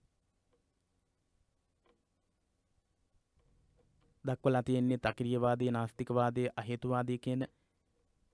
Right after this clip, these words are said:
දේවල් ප්‍ර-, ප්‍රතික්ෂේප කිරීම. සංයුත්ත නිකායේ එන ශ්‍රමණ බ්‍රාහ්මණ සූත්‍රයේ සඳහන් වෙන පටිච්ච සමුපාද දේශනාවේ අරමුණ විදිහට පේන්නේ චතුරාර්ය සත්‍ය විවරණය කිරීම. ඊළඟට මජ්ක්‍ධිම නිකායේ මහා හත්තිපදෝපම සූත්‍රයේදී සඳහන් වෙන්නේ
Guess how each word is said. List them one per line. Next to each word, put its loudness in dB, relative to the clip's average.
දේවල් 2
ප්‍ර-, -6
ප්‍රතික්ෂේප -4
කිරීම. -4
සංයුත්ත -2
නිකායේ 0
එන -2
ශ්‍රමණ 2
බ්‍රාහ්මණ 0
සූත්‍රයේ 0
සඳහන් -2
වෙන -2
පටිච්ච -6
සමුපාද -2
දේශනාවේ -2
අරමුණ -2
විදිහට -6
පේන්නේ -2
චතුරාර්ය -2
සත්‍ය -4
විවරණය -2
කිරීම. -6
ඊළඟට -2
මජ්ක්‍ධිම 0
නිකායේ 2
මහා 0
හත්තිපදෝපම -2
සූත්‍රයේදී -2
සඳහන් -6
වෙන්නේ -2